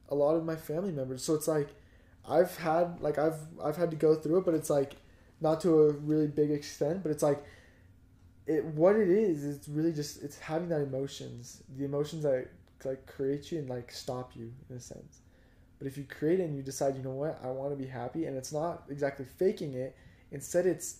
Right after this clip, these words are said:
learning to create that. Learning to create an emotion where it's like, for example, what I kind of,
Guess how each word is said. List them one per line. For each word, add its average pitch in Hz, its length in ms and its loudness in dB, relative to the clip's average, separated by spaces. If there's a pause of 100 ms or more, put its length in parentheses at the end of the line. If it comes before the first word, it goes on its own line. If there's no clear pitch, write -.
(160)
learning 165 380 -2
to 165 60 -2
create 143 520 -2
that. - 240 -18 (300)
Learning 160 220 -4
to 170 80 -4
create 156 260 -2
an 151 100 2
emotion 135 460 -6
where 131 100 -4
it's 127 140 -8
like, 123 200 -6 (680)
for 147 80 -4
example, 156 600 4
what 170 180 6
I 175 160 6
kind 180 220 -2
of, 143 160 0